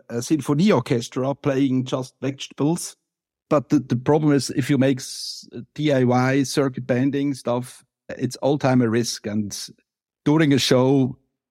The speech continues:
it died. And then it's gone.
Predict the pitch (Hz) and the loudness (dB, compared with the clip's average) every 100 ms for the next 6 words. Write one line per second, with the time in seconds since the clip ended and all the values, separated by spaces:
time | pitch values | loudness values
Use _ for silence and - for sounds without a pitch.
0 | _ _ - 123 - 98 90 78 - - | _ _ -8 -8 -2 -2 0 -6 -12 -20
1 | _ _ _ - 92 131 147 147 123 - | _ _ _ -4 0 2 2 0 -2 0
2 | 120 101 73 | 2 2 -2